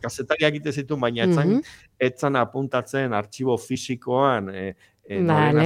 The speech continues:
Speaker 1: zen argazkia, eta asko horre-, horrela, eh, daude,
Speaker 2: Mhm.
Speaker 1: baina gehien gehienak,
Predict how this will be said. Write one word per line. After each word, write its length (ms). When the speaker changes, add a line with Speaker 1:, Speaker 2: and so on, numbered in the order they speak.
Speaker 1:
zen 120
argazkia, 580
eta 220
asko 360
horre-, 220
horrela, 920
eh, 320
daude, 300
Speaker 2:
Mhm. 80
Speaker 1:
baina 260
gehien 360
gehienak, 460